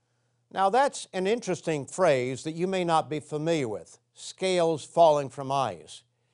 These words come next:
It comes from the Bible, from a man who heavily persecuted the fledgling Christian church.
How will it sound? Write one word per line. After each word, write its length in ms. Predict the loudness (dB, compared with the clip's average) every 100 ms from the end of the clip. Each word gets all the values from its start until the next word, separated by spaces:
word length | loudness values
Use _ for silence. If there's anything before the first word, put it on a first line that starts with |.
| _ _ _ -20
It 140 | -16
comes 280 | -6 -6 -6
from 200 | -8 -6
the 80 | -4
Bible, 560 | 4 4 4 0 -12 _ _ _ _ _ _ _
from 240 | _ -2 0
a 80 |
man 340 | -2 -2 -2 -2
who 160 | -2
heavily 500 | -4 0 -2 0 -6
persecuted 800 | -8 -2 -2 -2 -10 -10 -8 -6
the 80 | -6
fledgling 680 | -8 -2 -2 -2 -8 -8 -8
Christian 500 | -4 -6 -6 -10 -10
church. 560 | -2 0 0 -8 -20